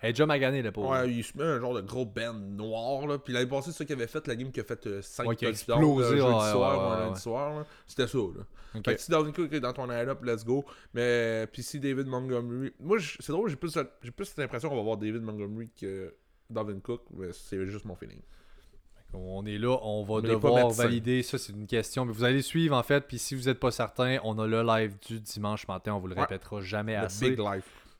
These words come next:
Speaker 1: Euh, DeAndre Swift maintenant, qui, bon, épaule, la cheville, là, ça arrête pas, probablement out jusqu'à, bon, week six peut-être, là,
Speaker 2: C'est
Speaker 1: après
Speaker 2: ça.
Speaker 1: son bye. Euh, on sait, les bails commencent à partir de week cinq.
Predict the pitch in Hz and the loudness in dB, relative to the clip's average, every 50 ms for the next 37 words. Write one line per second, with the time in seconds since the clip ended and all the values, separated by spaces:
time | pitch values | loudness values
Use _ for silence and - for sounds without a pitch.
0 | _ - 107 113 113 117 113 120 156 185 202 196 180 190 185 185 - 214 202 - | _ -6 -4 -2 -2 -2 0 4 6 6 6 6 6 4 4 4 4 2 2 2
1 | - 170 156 156 151 175 175 175 175 170 - - 131 143 151 151 147 - - 156 | 2 2 2 2 2 2 2 2 2 2 0 0 2 4 4 4 2 2 0 0
2 | 147 - - 165 170 170 170 165 160 151 139 127 123 127 139 165 170 147 - - | 0 2 6 8 10 10 10 10 10 8 6 4 4 4 4 4 4 2 2 4
3 | 147 135 127 120 131 147 151 151 143 131 120 131 131 123 - 117 110 113 117 131 | 4 4 4 4 4 4 6 4 4 4 2 2 2 2 2 0 0 2 2 2
4 | 131 117 - - 147 151 147 - - 135 135 139 147 147 160 156 156 151 160 160 | 2 0 2 6 6 6 6 6 6 6 8 8 8 8 8 8 8 8 8 6
5 | 165 151 127 127 117 - - - 139 135 135 131 135 135 127 123 135 151 151 135 | 6 6 2 -2 -6 -2 2 4 6 6 6 4 4 4 4 2 2 2 0 -2
6 | - - - - - 170 175 180 170 - - - 143 131 - 156 160 165 151 - | -6 -8 -8 -2 4 4 4 4 4 0 -2 0 0 2 4 4 4 4 4 4
7 | 139 131 127 104 151 151 - - 139 127 120 120 131 131 139 143 143 139 131 - | 4 4 4 2 0 0 0 0 0 0 2 4 4 4 4 4 2 0 -2 -4
8 | - - - - - - - - 107 107 107 107 107 110 117 - - - 160 160 | -10 -20 -20 -20 -20 -12 -6 -4 -2 0 0 0 0 -2 -2 -2 2 4 4 4
9 | 147 131 123 143 147 151 151 147 139 123 123 131 143 143 - 123 - - 113 - | 4 4 6 6 6 6 6 4 2 2 2 2 0 -2 -2 -2 -2 -2 -4 -4
10 | - 143 139 131 131 117 113 123 135 127 117 - - - - 147 147 151 151 151 | -2 -4 -2 0 0 -2 -2 -2 -4 -6 -8 -10 -8 -4 -2 0 0 0 0 -2
11 | 147 - | -4 -8